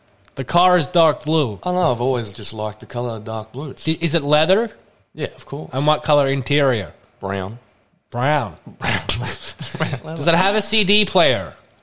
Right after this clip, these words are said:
Speaker 2: No, no.
Speaker 1: I only have C Ds.
Speaker 2: Really?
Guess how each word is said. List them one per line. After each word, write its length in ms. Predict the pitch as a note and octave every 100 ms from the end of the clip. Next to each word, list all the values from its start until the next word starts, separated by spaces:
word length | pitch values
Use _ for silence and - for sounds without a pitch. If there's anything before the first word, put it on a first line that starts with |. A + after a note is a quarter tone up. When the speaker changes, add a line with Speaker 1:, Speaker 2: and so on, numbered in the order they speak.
| _
Speaker 2:
No, 320 | A#2 G#2 A2 G#2
no. 180 | G2
Speaker 1:
I 220 | F#2+ G3 B3+
only 240 | C4+ B3
have 240 | A3 G#3
C 260 | - G#3+ G3+
Ds. 580 | F3+ F#3 C#3+ F#2+ - - _ -
Speaker 2:
Really? 300 | G#2+ B2